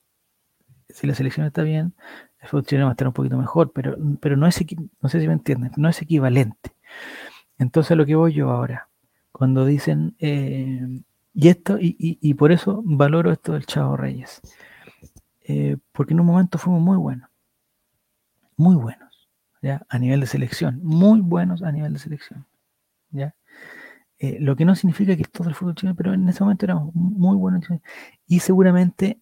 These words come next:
entró plata, con entró plata me refiero a que un auspiciador del orden, no sé, de Coca-Cola, de Entel, Claro, no sé cuáles son los auspiciadores de ahora, eh, eh, interesados en invertir en el fútbol porque estaba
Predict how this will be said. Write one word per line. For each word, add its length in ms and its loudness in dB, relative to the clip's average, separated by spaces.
entró 460 -6
plata, 580 -4
con 120 -4
entró 180 -6
plata 200 -2
me 80 0
refiero 300 -4
a 60 -4
que 240 -4
un 240 -2
auspiciador 600 -2
del 160 -4
orden, 260 -2
no 140 -4
sé, 200 -8
de 140 -6
Coca-Cola, 680 -6
de 80 -4
Entel, 500 -6
Claro, 380 -4
no 80 -8
sé 160 -12
cuáles 180 -8
son 100 -6
los 60 -6
auspiciadores 460 -6
de 60 -4
ahora, 360 -6
eh, 260 -8
eh, 220 -4
interesados 760 4
en 80 2
invertir 480 0
en 100 2
el 100 -2
fútbol 380 -4
porque 380 -4
estaba 440 -2